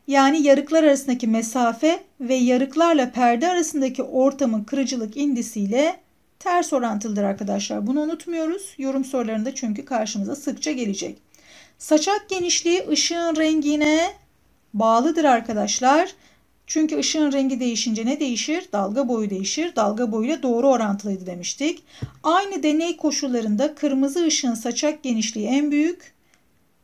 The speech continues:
Çünkü ışık renklerinde kırmızının dalga boyu en büyüktür. Mor ışığınki ise en küçük diyoruz. Çift yarık deneyini etkileyen değişkenler nelerdir? Şimdi onlara bakalım. Bir kaynağın hareketi.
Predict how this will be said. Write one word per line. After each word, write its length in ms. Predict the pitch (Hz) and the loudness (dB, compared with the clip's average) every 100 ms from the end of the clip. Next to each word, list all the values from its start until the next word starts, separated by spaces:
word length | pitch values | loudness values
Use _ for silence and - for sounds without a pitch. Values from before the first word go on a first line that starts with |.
| _ | _
Çünkü 540 | - 320 254 302 349 - _ _ _ _ _ _ - | -4 -2 0 -2 -4 -8 _ _ _ _ _ _ -6
ışık 300 | 247 311 294 | -4 -4 -2
renklerinde 560 | 269 247 240 233 320 311 | -2 -2 -2 -2 -4 -2
kırmızının 500 | 294 254 247 269 247 | 0 2 0 0 0
dalga 360 | 208 214 254 | 0 -2 -4
boyu 160 | 214 185 | -4 -4
en 200 | 185 185 | -6 -10
büyüktür. 440 | 190 - 320 381 - _ _ | -12 -6 -6 -6 -10 _ _
Mor 320 | 269 302 381 523 | -2 0 0 0
ışığınki 520 | 262 - 220 202 208 | -2 -2 -2 -2 -4
ise 380 | 202 294 339 392 _ _ - | -4 -2 -2 -4 _ _ -2
en 220 | 294 226 | 0 0
küçük 380 | 214 202 320 339 _ 247 | -4 -6 -6 -6 _ -10
diyoruz. 460 | 214 165 - - - _ _ _ _ _ _ _ _ _ _ _ _ _ _ _ _ _ _ - _ | -6 -6 -8 -16 -18 _ _ _ _ _ _ _ _ _ _ _ _ _ _ _ _ _ _ -20 _
Çift 340 | - 415 427 381 | 2 2 2 0
yarık 280 | 381 392 | 0 -2
deneyini 300 | 349 349 339 | -4 -2 0
etkileyen 540 | 320 339 311 311 349 330 | 0 0 0 0 0 2
değişkenler 680 | 311 311 - 320 320 330 320 | 4 2 0 -2 -2 0 0
nelerdir? 440 | 302 285 247 285 | 2 2 0 -2
Şimdi 280 | - 302 269 | -4 -4 -2
onlara 280 | 262 254 226 | -2 -2 -4
bakalım. 380 | 208 214 285 392 | -4 -4 -4 0
Bir 200 | 359 392 | 0 0
kaynağın 460 | 392 349 311 311 294 | -2 -2 2 2 2
hareketi. 580 | 240 214 214 208 269 | 2 -2 -6 -4 -2